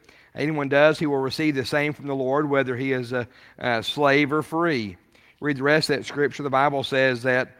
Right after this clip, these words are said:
whatever we do, we're gonna receive the same from God.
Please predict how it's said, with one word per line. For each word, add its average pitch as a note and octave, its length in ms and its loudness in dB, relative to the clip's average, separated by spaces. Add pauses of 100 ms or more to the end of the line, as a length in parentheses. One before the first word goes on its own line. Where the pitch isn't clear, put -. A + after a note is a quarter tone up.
(300)
whatever C#3 460 2
we B2+ 160 -2
do, C3+ 300 0
we're C#3 100 -2
gonna B2+ 160 -8
receive B2 400 -6
the A#2 100 -6
same C3 360 -8
from A2+ 240 -10
God. F#2+ 420 -2